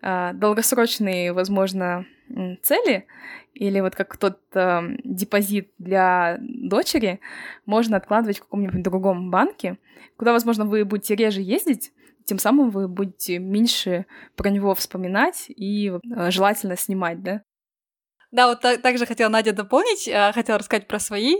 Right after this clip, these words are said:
Speaker 2: э, кейсы, да, как я хранила деньги в банках. А, я з-, м, как бы я открыла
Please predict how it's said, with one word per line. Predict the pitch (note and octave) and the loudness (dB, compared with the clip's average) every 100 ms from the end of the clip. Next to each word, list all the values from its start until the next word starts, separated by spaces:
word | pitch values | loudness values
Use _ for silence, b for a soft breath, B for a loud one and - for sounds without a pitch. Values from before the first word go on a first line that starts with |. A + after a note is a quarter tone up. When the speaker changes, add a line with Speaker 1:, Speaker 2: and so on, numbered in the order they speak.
| E4+ | 0
Speaker 2:
э, | G#3+ G3 G3 | 0 0 2
кейсы, | A#3 A3+ G#3+ | 2 2 0
да, | G#3 C4 | 0 0
как | A3+ - | -2 2
я | G3+ G#3 | 2 2
хранила | G#3 G3 G3 | 0 -2 -2
деньги | F#3 G#3 G3 | 0 0 0
в | F#3+ | 2
банках. | A3+ G4 F#4+ D#4+ - B B B B | 2 2 0 -2 -6 B B B B
А, | G3 G3 F#3+ | 2 4 4
я | A3 | 2
з-, | A#3+ G#3+ E3+ - | 0 -4 -14 -14
м, | F#3+ G3+ | -12 -12
как | F#3+ G#3+ | -8 -6
бы | G3 | -2
я | G#3 | -2
открыла | - A3+ G#3 G3 | -2 0 0 0